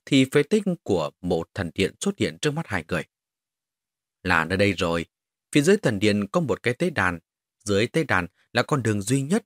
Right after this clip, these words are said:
đi vào đấu hoàng mộ địa. Cùng Vô Song nói nhỏ nhỏ. Lý Giật ngẩng đầu nhìn lên trên. Những kẻ kia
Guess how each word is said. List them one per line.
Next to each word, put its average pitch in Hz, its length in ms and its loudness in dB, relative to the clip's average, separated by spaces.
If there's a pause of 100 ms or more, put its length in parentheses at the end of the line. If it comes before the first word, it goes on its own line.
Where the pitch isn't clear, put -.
(120)
đi 101 160 0
vào 82 220 -4
đấu 139 180 -2
hoàng 90 200 -6
mộ 82 180 -6
địa. 90 200 -2 (1000)
Cùng 104 140 2
Vô 92 160 0
Song 87 300 -6
nói 143 140 -2
nhỏ 107 220 -2
nhỏ. 87 200 -4 (720)
Lý 185 80 4
Giật 170 220 2
ngẩng 110 220 0
đầu 110 240 2
nhìn 110 220 -2
lên 147 200 -4
trên. 151 220 0 (480)
Những 202 160 0
kẻ 113 260 0
kia 127 240 0